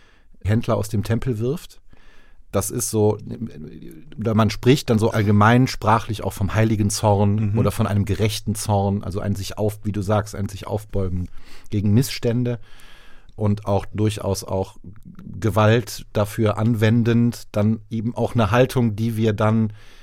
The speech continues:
Speaker 1: in, in den politischen Systemen der Linken finden,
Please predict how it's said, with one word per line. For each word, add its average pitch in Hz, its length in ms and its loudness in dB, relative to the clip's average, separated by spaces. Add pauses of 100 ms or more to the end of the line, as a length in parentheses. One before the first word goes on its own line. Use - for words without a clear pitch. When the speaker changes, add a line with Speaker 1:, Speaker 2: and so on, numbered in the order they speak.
(280)
Speaker 1:
in, 104 560 -2 (500)
in 101 200 -2
den 101 200 -2
politischen 107 560 0
Systemen 107 540 4
der 98 140 2
Linken 135 360 2
finden, 135 580 0